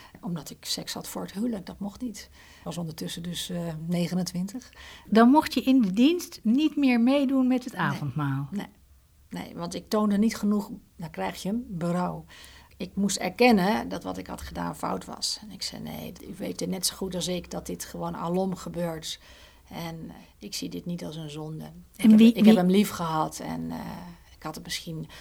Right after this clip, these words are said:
Speaker 1: ik had misschien verstandiger, zoals zei ik ook nog, ik had misschien verstandiger kunnen zijn. Maar nee, ik ga hier niet, eh, zonde voor belijden."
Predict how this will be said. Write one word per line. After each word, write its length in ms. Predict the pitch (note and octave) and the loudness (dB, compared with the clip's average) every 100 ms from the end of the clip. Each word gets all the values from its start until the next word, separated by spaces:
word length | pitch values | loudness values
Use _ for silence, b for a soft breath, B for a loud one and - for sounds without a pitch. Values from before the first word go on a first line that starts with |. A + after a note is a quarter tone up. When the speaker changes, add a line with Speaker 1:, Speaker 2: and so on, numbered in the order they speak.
| B | B
Speaker 1:
ik 60 | - | -12
had 100 | D#3 | -6
misschien 260 | - E3+ | -4 -4
verstandiger, 580 | E3 - E3+ E3 E3 E3 | -6 -4 -4 -4 -8 -12
zoals 200 | - - | -10 -8
zei 120 | - | -8
ik 80 | C#3+ | -8
ook 120 | D#3 | -8
nog, 260 | D#3+ D#3+ - | -6 -8 -10
ik 80 | - | -12
had 140 | - | -6
misschien 280 | E3+ - D#3 | -6 -4 -8
verstandiger 520 | - - F#3+ F3+ E3 | -8 -6 -4 -4 -6
kunnen 320 | D#3+ E3 E3+ | -8 -8 -6
zijn. 280 | D#3+ D3+ D#3+ B B B B - | -8 -10 -12 B B B B -10
Maar 260 | E3+ E3+ | -8 -6
nee, 300 | F#3+ F3+ F3 | -6 -6 -6
ik 120 | F3+ - | -8 -12
ga 140 | F3 | -10
hier 180 | F3+ F3 | -6 -4
niet, 300 | E3+ F3+ - | -4 -6 -8
eh, 80 | F#3 E3+ F3+ F3+ | -8 -10 -12 -14
zonde 300 | F3 F#3+ F#3+ | -8 -6 -4
voor 220 | - - | -8 -14
belijden." 420 | F3+ F3+ F#3 F3 | -14 -14 -14 -16